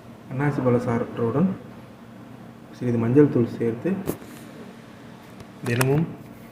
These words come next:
கருவளையங்களை சுற்றி தடவி வந்தால் முகம் நன்கு பொலிவோடு காணப்படும். அதாவது கருவளையங்களை நீக்குவதற்கு இப்ப நான் ஒவ்வொரு டிப்ஸா சொல்லிட்டு இருக்கேன். உங்களுக்கு இது எதுல, இந்த எந்த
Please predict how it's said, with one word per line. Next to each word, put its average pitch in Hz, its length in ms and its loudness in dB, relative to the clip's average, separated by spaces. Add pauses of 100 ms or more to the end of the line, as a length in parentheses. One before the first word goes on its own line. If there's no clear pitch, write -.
(260)
கருவளையங்களை 123 600 4
சுற்றி - 380 -4 (680)
தடவி 123 340 4 (640)
வந்தால் 113 460 2 (540)
முகம் 139 320 6
நன்கு 131 340 6
பொலிவோடு 120 500 8
காணப்படும். 107 640 2 (1700)
அதாவது 127 400 8 (640)
கருவளையங்களை 156 840 10
நீக்குவதற்கு 151 680 8
இப்ப 160 140 2
நான் 123 160 2
ஒவ்வொரு 139 220 6
டிப்ஸா 120 260 0
சொல்லிட்டு 120 320 -2
இருக்கேன். - 240 -10 (540)
உங்களுக்கு 135 340 4
இது 123 140 8
எதுல, 185 260 10 (160)
இந்த 123 180 0 (280)
எந்த 170 300 2